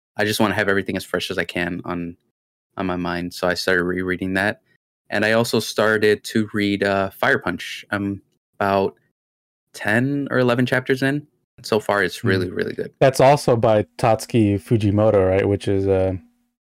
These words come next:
Speaker 2: Chainsaw Man author?
Speaker 1: I believe so.
Speaker 2: I'm pretty
Speaker 1: Um,
Speaker 2: sure it could be mistaken, but yeah, that, I mean, I heard Fire Punch is really, really good.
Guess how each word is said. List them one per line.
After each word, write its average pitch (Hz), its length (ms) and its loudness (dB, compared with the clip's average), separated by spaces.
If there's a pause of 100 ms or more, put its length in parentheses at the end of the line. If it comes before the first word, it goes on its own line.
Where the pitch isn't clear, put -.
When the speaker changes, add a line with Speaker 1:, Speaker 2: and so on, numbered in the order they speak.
Speaker 2:
Chainsaw 117 380 2
Man 120 320 2
author? 127 400 -2 (760)
Speaker 1:
I 110 180 0 (960)
believe 139 260 2
so. 92 640 2
Speaker 2:
I'm 101 440 2
pretty 113 140 4
Speaker 1:
Um, - 20 -8
Speaker 2:
sure 123 180 4
it 113 80 -2
could 110 140 0
be 110 80 4
mistaken, 101 580 -2
but 92 180 -2 (600)
yeah, 117 200 4
that, 101 180 2 (100)
I 120 80 2
mean, 113 140 4
I 113 80 4
heard 113 180 2
Fire 113 180 4
Punch 107 240 -2
is 98 80 -4
really, 101 220 4
really 92 200 2
good. 104 320 4